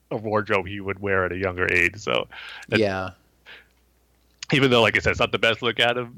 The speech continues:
Speaker 1: but you still get that Lando feel from him already, even just from these, uh, monitor shots of him in the Falcon. But it just looks so cool to see him in the Falcon.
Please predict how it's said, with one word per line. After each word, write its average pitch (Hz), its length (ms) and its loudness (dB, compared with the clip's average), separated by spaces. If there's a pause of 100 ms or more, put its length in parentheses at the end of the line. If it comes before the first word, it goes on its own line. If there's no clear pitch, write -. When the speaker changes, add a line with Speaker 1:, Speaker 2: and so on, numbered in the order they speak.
Speaker 1:
but 92 320 -2
you 117 80 -8
still 110 380 -4
get 107 160 -4
that 92 200 2
Lando 95 380 -6
feel 95 240 -6
from 90 160 -12
him 87 80 -10
already, 87 360 -2
even 87 220 -10
just 85 180 -14
from 90 140 -12
these, 85 280 -12
uh, 92 100 -6
monitor 90 480 0
shots - 320 -4
of - 60 -18
him 113 100 -10
in 113 80 -16
the 110 80 -12
Falcon. 104 400 0
But 104 60 2
it 110 80 2
just 117 120 2
looks 113 160 0
so 98 140 4
cool 98 220 0
to 87 80 -6
see 90 240 -2
him 90 180 -2
in 95 160 0
the 85 80 -8
Falcon. 90 480 0